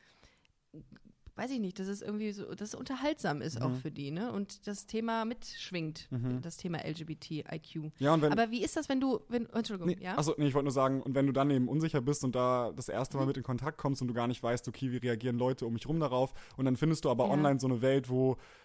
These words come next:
Speaker 2: weiß nicht, Bandmitglieder geshippt werden und du YouTuber hast, die schwulen Content machen und du dann in den
Speaker 1: Mhm.
Speaker 2: Kommentaren siehst, dass sie es halt voll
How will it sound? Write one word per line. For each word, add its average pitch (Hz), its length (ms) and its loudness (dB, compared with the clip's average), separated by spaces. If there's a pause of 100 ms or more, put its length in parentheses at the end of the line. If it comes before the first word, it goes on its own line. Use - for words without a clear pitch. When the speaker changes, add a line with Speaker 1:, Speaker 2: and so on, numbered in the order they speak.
(120)
Speaker 2:
weiß 127 180 0
nicht, 120 280 0 (260)
Bandmitglieder 135 640 4
geshippt 127 420 -4
werden 123 260 4
und 135 120 0
du 160 40 2
YouTuber 139 440 2
hast, 131 260 0
die 131 320 0
schwulen 135 320 0
Content 131 360 -2
machen 127 420 -2
und 131 440 0
du 135 160 0
dann 131 160 2
in 139 80 4
den 143 80 6
Speaker 1:
Mhm. 185 40 -4
Speaker 2:
Kommentaren 143 580 2
siehst, 131 200 -2
dass 131 100 -2
sie 135 60 -4
es 127 100 -4
halt 143 100 0
voll 156 140 6